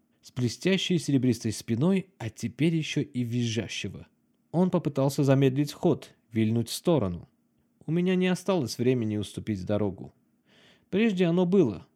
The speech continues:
но теперь истекло. Я слишком долго ждал. Итак,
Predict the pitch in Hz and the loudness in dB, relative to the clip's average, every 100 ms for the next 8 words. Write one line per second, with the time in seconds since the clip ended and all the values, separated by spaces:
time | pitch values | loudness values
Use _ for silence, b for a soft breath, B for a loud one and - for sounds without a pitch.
0 | - 101 101 - 110 131 117 107 - 107 | -14 -10 -10 -6 0 4 4 2 -4 -8
1 | - 92 - _ _ _ _ - 104 - | -8 -10 -12 _ _ _ _ -14 -14 -8
2 | 123 147 139 - 107 104 92 90 92 92 | -2 -2 -4 -10 -8 -6 -6 -6 -6 -6
3 | 87 87 82 62 - _ _ _ _ _ | -10 -10 -12 -14 -20 _ _ _ _ _
4 | _ _ _ 113 104 156 185 - | _ _ _ -4 4 4 4 -4